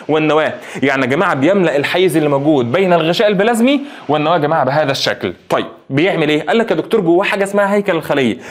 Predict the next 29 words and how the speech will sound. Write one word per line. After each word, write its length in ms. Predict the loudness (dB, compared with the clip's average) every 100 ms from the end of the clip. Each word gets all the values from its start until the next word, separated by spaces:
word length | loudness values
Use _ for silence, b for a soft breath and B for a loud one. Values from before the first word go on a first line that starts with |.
| B B
حبه 420 | -4 -2 0 -2 0
خيوط 300 | 0 2 2
وانابيب 420 | 0 0 0 0
ربنا 280 | 0 0 -2
خلقها 420 | 0 0 2 2
لك 220 | 2 -2 -8 B B
عشان 360 | -4 -2 -2 -2
تعمل 300 | -2 0 2
يا 60 |
ولاد 240 | 2 0 0
كدعامه 880 | 0 0 0 0 2 2 0 -2 -6 B -4
وتحافظ 540 | -4 -2 -2 -2 -2
على 240 | -2 -2
شكل 340 | -2 -4 0 2
وقوام 440 | 2 0 0 0
الخليه، 560 | 0 0 2 2 2 -2 B -2
كمان 220 | 0 2
يا 60 |
ولاد 380 | 2 2 0 0
تعمل 320 | 0 0 -2
كمسارات 600 | 0 -2 0 0 0 0 -2
للنقل 380 | 0 0 0
داخل 400 | 0 0 0 -2 -4 B -2
الخليه 600 | -2 0 2 4 2 0 B B -4
الحيه. 640 | -2 0 0 0 -2 -6 -12 -2
تمام؟ 300 | -2 -2 -4
حلو 260 | -2 0 0
قوي. 160 | -4 -12 _ _
طيب 300 | -2 -2 -4